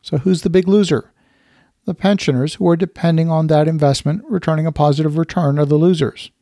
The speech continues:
And who are they? They're average, ordinary people who happen to be at a stage in life when they're on fixed income. Pension plan insolvency has been a huge topic over the last several years.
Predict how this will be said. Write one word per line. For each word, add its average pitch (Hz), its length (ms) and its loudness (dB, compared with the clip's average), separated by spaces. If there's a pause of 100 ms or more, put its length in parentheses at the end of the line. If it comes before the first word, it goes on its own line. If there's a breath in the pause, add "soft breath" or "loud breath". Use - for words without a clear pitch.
And 131 120 -2
who 143 120 2
are 170 140 2
they? 214 240 0 (480 soft breath)
They're 208 160 -2
average, 165 340 2
ordinary 151 440 2
people 151 560 0
who 165 80 -2
happen 160 320 0
to 156 40 2
be 160 140 2
at 156 60 4
a 156 80 0
stage 147 320 0
in 165 180 0
life 143 340 0 (400 loud breath)
when 165 120 0
they're 160 160 4
on 143 120 0
fixed - 280 -4
income. 147 420 0 (520)
Pension 196 300 -2
plan 175 240 0
insolvency 160 560 0
has 160 100 0
been 175 180 0
a 165 80 4
huge 180 400 -2
topic 165 400 -2
over 143 140 2
the 135 60 2
last 131 220 2
several 127 240 0
years. 117 360 -2